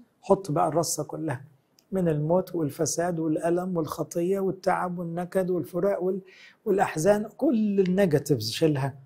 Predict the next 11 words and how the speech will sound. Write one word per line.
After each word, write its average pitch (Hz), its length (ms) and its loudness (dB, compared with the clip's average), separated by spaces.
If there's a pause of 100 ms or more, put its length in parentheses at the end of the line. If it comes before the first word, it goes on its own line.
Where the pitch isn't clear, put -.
(140)
عشان 147 200 0
تتخيل 143 560 0
سعادة 120 500 -8
الأبرار. 113 480 -12 (1600)
تأتي 247 320 0
كلمة 202 340 8
تاني 175 520 0 (220)
في 175 480 0
منظور 147 540 2
الحياة 147 460 0
الأبدية، 127 680 -6